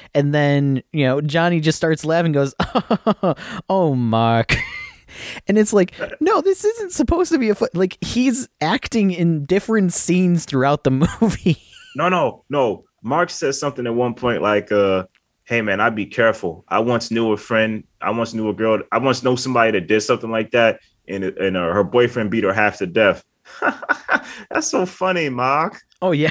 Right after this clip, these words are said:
Speaker 1: <laughs>
Speaker 2: That's like, what? That's not funny. Um, dude, how can we forget the, the greatest piece of, uh, filmmaking ever conceived, uh, in cinema? The flower shop scene, bro.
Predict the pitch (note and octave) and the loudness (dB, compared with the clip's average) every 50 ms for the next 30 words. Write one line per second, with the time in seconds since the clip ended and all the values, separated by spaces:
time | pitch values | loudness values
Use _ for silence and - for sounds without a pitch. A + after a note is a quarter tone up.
0 | - - - - F#3 - - G3+ F3 C#3 - - - - A2+ D#3+ A#3 F4+ F#4+ - | -4 -6 -8 -10 -8 -4 -2 -2 -2 -2 -4 -10 -10 -6 -2 0 0 0 0 -2
1 | - _ _ _ _ _ _ _ - - - - F4 D4 F#3 - - - - C3 | -6 _ _ _ _ _ _ _ -12 -10 -6 0 0 0 0 0 -4 -4 -2 0
2 | C3 C#3+ F3+ A3 A#3+ A#3+ - - _ _ _ - - - - - - _ _ _ | 0 0 -2 -4 -6 -10 -14 -20 _ _ _ -20 -20 -20 -20 -20 -20 _ _ _
3 | _ _ _ - F#2 G#2 G#2 G2+ G2 F#2+ F#2+ F2+ E2+ F2 - _ _ _ - B2+ | _ _ _ -4 -2 0 0 0 0 -2 -4 -4 -6 -10 -16 _ _ _ -2 0
4 | A#2+ A2+ G#2+ G#2 - - A#2 B2 B2 D3 C3+ B2 A#2+ A#2 - G#2 F2 E2 F#2 F2 | 2 2 2 2 0 0 0 0 0 0 -2 -2 -2 -4 -6 -8 -4 0 2 2
5 | E2+ - - _ _ _ _ _ - _ _ _ _ _ _ - - - _ E2+ | 2 0 -2 _ _ _ _ _ -20 _ _ _ _ _ _ -12 -12 -10 _ -10
6 | D#2+ D#2 - G2 G2+ G#2 G2+ F#2+ - - - - G2+ F2+ F2 - - - - _ | -10 -4 0 2 4 4 4 2 0 -4 -6 -4 -2 -2 -2 -4 -6 -10 -12 _
7 | _ - - D2 D#2+ D#2+ C#2+ D#2 D#2 D#2 D2 D2 D2+ - - _ _ - - G#2 | _ -14 -8 -6 -6 -6 -6 -6 -6 -6 -6 -6 -8 -10 -14 _ _ -2 2 2
8 | G2 F#2 F#2 F2 E2 D#2+ - E2 D2+ - - F2+ F2 E2 E2 D#2+ - - E2 - | 2 4 2 0 -2 -2 -2 -4 -4 -2 -2 -2 -2 -2 -2 -4 -6 -8 -8 -8
9 | - - F2 E2 D#2+ D#2+ D#2 D2 - - - _ _ _ _ - C#3+ C#3 - C#3 | -4 -4 -2 -2 -2 -2 -2 -4 -6 -12 -20 _ _ _ _ -14 -12 -12 -10 -12
10 | C#3 - - D#3+ D3+ - - - E3 - D#2 D#2 D2+ D2 - _ _ _ _ _ | -12 -14 -14 -12 -10 -8 -8 -6 -6 -6 -6 -8 -8 -10 -12 _ _ _ _ _
11 | _ _ _ _ _ - E2+ - - - G#2+ G2+ F#2 F#2 F#2 F2+ E2+ - - - | _ _ _ _ _ -10 -8 -8 -6 -2 0 2 4 4 4 2 0 -2 -4 -8
12 | D#2 D2 D2 - - - E2 D#2 D2+ D2+ D2+ - - - D#2+ D#2 | -8 -8 -10 -10 -10 -10 -8 -8 -10 -10 -8 -6 -4 -4 -4 -4